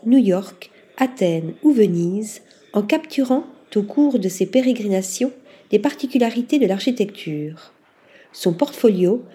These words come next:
révèle ce sens omniprésent de la composition, jouant avec la géométrie des espaces,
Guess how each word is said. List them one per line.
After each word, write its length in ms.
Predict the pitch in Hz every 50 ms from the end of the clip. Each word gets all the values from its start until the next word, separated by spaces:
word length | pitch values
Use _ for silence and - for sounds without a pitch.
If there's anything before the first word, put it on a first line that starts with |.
| - - _
révèle 360 | - - 226 220 254 320 302
ce 140 | 294 - 208
sens 480 | 202 202 - 185 165 160 165 165 - - -
omniprésent 720 | 277 277 294 302 294 - - 226 208 190 202 214 247 - -
de 100 | 196 190
la 100 | 175 170
composition, 840 | 175 - 262 247 - 294 247 220 202 202 - - - 175 170 190 220 - - _ _ _ _ _ -
jouant 440 | 202 214 262 277 269 262 277 - - - - -
avec 220 | 196 190 185 190
la 100 | 196 190
géométrie 480 | 185 233 254 254 247 247 247 - - 233
des 160 | 220 190 185
espaces, 640 | 180 180 - - 170 175 214 - - - - -